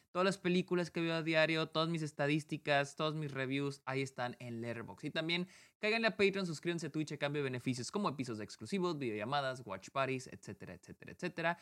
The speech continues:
El dinero con el que ustedes me apoyen lo uso para mis proyectos, para mis viajes a festivales, así que cáiganle a la linda y bonita comunidad de Patreon y Twitch.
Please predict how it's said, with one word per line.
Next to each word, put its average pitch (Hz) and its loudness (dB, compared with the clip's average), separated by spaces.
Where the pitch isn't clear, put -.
El 208 6
dinero 220 4
con 196 2
el 175 0
que 151 -2
ustedes 147 0
me 147 -2
apoyen 135 -2
lo 123 -2
uso 127 -6
para 156 -2
mis 147 -6
proyectos, 120 -6
para 135 -2
mis 139 -4
viajes 117 -8
a 110 -12
festivales, 104 -6
así - -10
que 127 -4
cáiganle 170 2
a 127 -8
la 113 -4
linda 185 2
y 135 -4
bonita 151 -2
comunidad 143 -4
de 123 -4
Patreon 104 -8
y 123 -4
Twitch. - -10